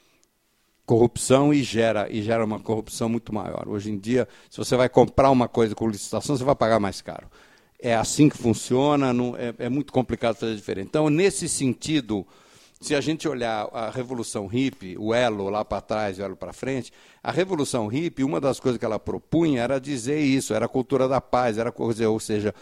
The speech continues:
o, o, o, o movimento hippie trouxe pra agenda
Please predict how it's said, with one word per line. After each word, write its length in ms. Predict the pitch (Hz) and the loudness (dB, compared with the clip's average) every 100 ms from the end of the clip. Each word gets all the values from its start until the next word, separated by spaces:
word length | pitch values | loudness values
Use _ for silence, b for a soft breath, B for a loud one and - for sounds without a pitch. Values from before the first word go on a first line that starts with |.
| b b | b b
o, 260 | - 147 - - | 4 6 6 6
o, 540 | 151 151 147 147 - | 6 6 4 6 6
o, 20 | |
o 60 | 151 | 4
movimento 480 | 180 160 143 131 127 | 4 2 2 2 2
hippie 400 | 110 165 185 139 | 2 0 -2 -4
trouxe 560 | - 147 170 180 - 120 | 0 8 10 10 6 -4
pra 220 | - 151 | 0 0
agenda 600 | 127 113 143 131 107 | 2 4 4 2 -2